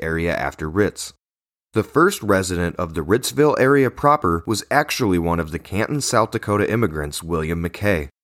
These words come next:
He went on to build an eight-room house, then rented out rooms to railroad laborers. What a smart idea, and he probably made a pretty penny for his efforts, too.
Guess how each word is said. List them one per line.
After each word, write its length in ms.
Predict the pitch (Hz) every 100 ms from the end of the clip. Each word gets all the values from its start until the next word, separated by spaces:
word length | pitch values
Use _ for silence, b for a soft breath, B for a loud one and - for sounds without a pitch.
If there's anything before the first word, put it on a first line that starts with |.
| -
He 100 | 180
went 220 | 180 113
on 180 | 98 92
to 100 | 90
build 300 | 90 87 82 -
an 140 | 85 -
eight-room 480 | 135 - 95 90 78
house, 360 | 82 80 -
then 280 | - 92 78
rented 320 | 98 135 147
out 200 | 139 139
rooms 360 | 92 92 95 -
to 160 | 113
railroad 500 | 95 82 82 80 92
laborers. 580 | 90 95 107 80 71 71 - _ _ _ _ _
What 140 | 135 175
a 20 |
smart 420 | 170 - 123 135
idea, 480 | 131 113 98 95 98 -
and 100 | 123
he 60 |
probably 560 | - - 175 185 117 104
made 220 | 92 101
a 40 | 92
pretty 280 | - 143
penny 320 | 120 - 143 92
for 200 | - 82
his 140 | 73 -
efforts, 400 | 82 82 - -
too. 320 | - 113